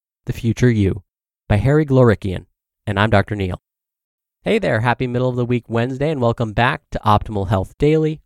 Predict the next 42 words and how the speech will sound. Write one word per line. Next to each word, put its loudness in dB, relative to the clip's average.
where -2
I 0
act -4
as -2
your -2
narrator 2
of -8
the -6
best 0
health -4
and -8
fitness -8
blogs, 0
all 4
for -4
free. -4
And -8
then 0
remember, 0
on 2
Fridays, 2
I -2
do -2
something -8
a -4
little -4
different. 0
That's 0
where 2
I 2
answer -2
your 2
questions -4
right 2
here 2
on 0
the -2
show. -4
Now, -4
it -2
is 2
Wednesday, -2